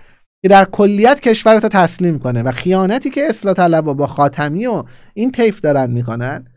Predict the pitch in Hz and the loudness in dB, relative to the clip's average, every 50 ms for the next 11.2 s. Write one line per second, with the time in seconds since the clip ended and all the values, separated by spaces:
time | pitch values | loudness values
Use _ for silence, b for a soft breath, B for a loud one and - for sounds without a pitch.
0 | _ _ _ _ _ _ _ _ _ _ _ - 123 120 - - 160 143 139 127 | _ _ _ _ _ _ _ _ _ _ _ -12 -10 -8 -4 -2 0 0 0 0
1 | 127 123 127 - 214 - - 254 - 226 220 208 175 151 - 147 135 123 113 107 | 0 -2 -2 -4 -6 -6 -6 -6 -6 -4 -4 -4 -4 -4 -6 -6 -6 -6 -6 -6
2 | 95 113 156 190 190 - 226 214 220 220 208 208 - - 180 165 151 151 175 190 | -6 -4 -4 -4 -2 -2 -2 -2 -2 -2 -4 -6 -6 -4 -2 0 0 0 -2 -2
3 | 202 196 175 151 143 147 139 135 131 127 143 175 214 208 170 139 139 156 170 185 | -2 -2 -2 0 0 0 -2 -2 -4 -4 -6 -6 -4 -4 -6 -4 -4 -4 -4 -4
4 | 196 190 - 156 165 151 127 123 127 185 190 - 214 208 190 208 202 202 214 220 | -4 -6 -6 -4 -4 -4 -4 -4 -6 -6 -6 -4 -6 -4 -2 -2 -2 -2 -4 -6
5 | b b b b b b b b b 160 165 - - 185 180 175 170 160 156 160 | b b b b b b b b b 0 0 0 2 2 2 2 2 0 0 -2
6 | 156 196 247 247 220 226 - 165 156 151 - 160 151 143 139 131 - - - - | -2 -2 -2 -2 -2 -2 -2 -2 -2 -2 -2 -2 -2 -4 -4 -6 -10 -12 -16 -18
7 | - - - _ _ _ _ _ - 190 175 175 170 160 151 147 143 160 151 - | -18 -20 -20 _ _ _ _ _ 0 0 2 2 2 2 0 0 -2 -4 -4 -2
8 | 165 147 147 156 170 196 226 311 - - - - - - - _ _ _ - - | -2 -2 0 0 0 0 -2 -4 -8 -14 -20 -20 -20 -20 -20 _ _ _ -20 -20
9 | - - - - _ - 190 175 - - 196 214 247 247 220 - - 214 220 220 | -20 -18 -20 -12 _ -2 -2 0 2 4 4 6 6 4 4 2 0 0 0 0
10 | 247 247 - 196 165 - - - 190 185 185 165 135 117 117 107 104 98 92 80 | -4 -4 -2 -2 -2 -2 -2 -2 -2 -2 -2 -2 -4 -8 -8 -10 -12 -12 -12 -12
11 | 76 80 - - | -12 -12 -14 -14